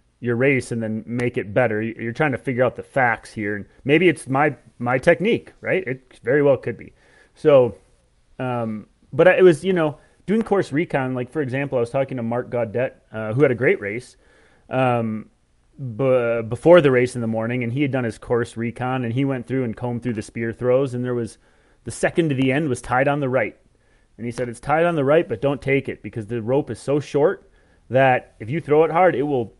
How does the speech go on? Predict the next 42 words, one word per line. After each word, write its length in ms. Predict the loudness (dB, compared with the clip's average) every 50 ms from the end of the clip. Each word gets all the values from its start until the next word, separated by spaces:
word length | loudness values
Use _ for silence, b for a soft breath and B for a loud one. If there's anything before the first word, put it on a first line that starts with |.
| _ _
hit 220 | -6 -6 -4 -4 -4
the 60 | -8
spear, 520 | -10 -8 -6 -2 -2 0 0 -2 -4 -10 _ _ _ _ _ -8 -4
it'll 220 | -2 0 0 2
hit 180 | 0 0 0 -2
the, 160 | -4 -4 -6 -8
the 180 | -6 -6 -6 -8 -10 _ _ _ -8
target 380 | -2 0 2 2 2 2 0 0
and 180 | -4 -8 -8 -10 -8 -4 0
bounce 300 | 0 2 0 0 0 2
back 300 | 2 2 2 2 -2 -6
at 60 | -8
you 140 | -6 -8 -8
because 300 | -8 -6 -6 -6 -6 -6
the 100 | -8 -10
string's 320 | -8 -8 -6 -6 -6 -8
completely 440 | -10 -12 -8 -6 -6 -4 -4 -4 -6
taut." 360 | -4 -4 -6 -6 -8 -10 _ b b b b b b b b b
And 140 | b 2 4
I 100 | 6 6
got 280 | 8 8 6 6 4 0
to 100 | 4 6
that, 240 | 6 6 6 4 0
and 140 | -2 -4 -4
that 120 | -2 -2 -2
one 160 | 0 0 0
was 160 | 0 2 4
right 180 | 4 4 4 2
next 260 | 0 -4 -4 -6 -8
to 80 | -6 -2
me, 160 | 0 0 0
and 80 | 0
I 100 | 0 -2
was 140 | -2 -2 -2
like, 240 | -2 -2 -4 -4 _ -10
"That's 380 | -4 0 0 0 0 -2 -4 0
the 100 | 0 2
one 140 | 2 2 2
I 100 | 0 0
should 180 | -2 -4 -8
be 120 | -6 -6 -2
taking 540 | 0 0 0 0 -2 -6 -8 -8 -10 -12